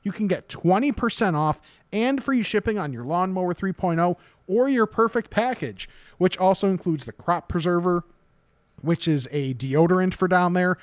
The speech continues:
Crop Revival, which is just a quick spray if you're on the run. The Crop Cleanser is their hair and body wash. The anti-chafing boxers. Now, the ones they sent us,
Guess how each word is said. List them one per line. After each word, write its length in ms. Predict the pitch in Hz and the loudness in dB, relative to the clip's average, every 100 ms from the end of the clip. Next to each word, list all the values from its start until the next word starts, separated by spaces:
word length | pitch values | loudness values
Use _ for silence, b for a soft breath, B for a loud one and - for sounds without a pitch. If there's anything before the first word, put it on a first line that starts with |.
| B B | B B
Crop 280 | - 185 170 | 2 4 4
Revival, 520 | 147 165 175 185 196 | 2 2 4 4 4
which 220 | 170 156 | 2 -2
is 80 | 151 | -4
just 120 | 151 | -6
a 60 | - | -10
quick 320 | - 208 196 | 0 2 2
spray 540 | - - 170 175 202 202 | -2 -6 0 2 2 0
if 100 | 147 | 0
you're 160 | 147 | 0
on 140 | 165 160 | 0 0
the 60 | |
run. 440 | 127 160 185 202 196 b b b | 0 0 0 0 -6 b b b
The 100 | - | -6
Crop 320 | - 190 175 | 2 4 2
Cleanser 560 | - 196 202 202 233 233 | 2 2 2 0 -2 -2
is 220 | 170 165 | -2 -2
their 160 | 156 131 | -2 0
hair 220 | 185 180 | 0 0
and 140 | 151 | 0
body 300 | 143 180 202 | 2 2 2
wash. 400 | 196 208 214 - - b b - | 0 0 0 -2 -10 b b -12
The 120 | 127 | -4
anti-chafing 840 | 220 233 233 226 - 233 233 226 175 | -2 0 0 0 0 -2 -2 -4 -2
boxers. 560 | 175 202 - - 117 | 0 0 -2 -6 -6
Now, 140 | 151 147 | -4 -2
the 80 | |
ones 300 | 151 175 214 | -2 -2 -2
they 120 | 220 202 | 0 -2
sent 300 | - 196 139 | 2 0 4
us, 320 | 202 175 | 2 2